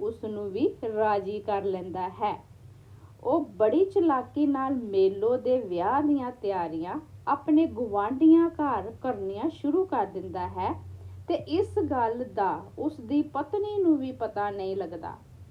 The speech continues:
ਇਸ ਤਰ੍ਹਾਂ ਉਸ ਨੂੰ ਆਪਣੀ ਗੱਲ ਸਿਆਣਪ ਤੇ ਦਲੀਲਾਂ ਨਾਲ ਕਰਨੀ ਆਉਂਦੀ ਹੈ।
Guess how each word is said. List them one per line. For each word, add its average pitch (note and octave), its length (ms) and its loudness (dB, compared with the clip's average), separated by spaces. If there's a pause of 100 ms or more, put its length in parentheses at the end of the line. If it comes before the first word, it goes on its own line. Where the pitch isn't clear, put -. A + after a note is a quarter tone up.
(420)
ਇਸ D#4 180 2
ਤਰ੍ਹਾਂ F4 460 2 (100)
ਉਸ B3+ 240 -4
ਨੂੰ B3 280 -4 (120)
ਆਪਣੀ C4 480 0
ਗੱਲ A3 380 -2
ਸਿਆਣਪ F#3 640 -4 (320)
ਤੇ E4 100 0
ਦਲੀਲਾਂ A#3+ 760 2
ਨਾਲ A#3 280 4
ਕਰਨੀ F#3 440 -4 (180)
ਆਉਂਦੀ F3+ 440 -4
ਹੈ। F#3+ 320 -4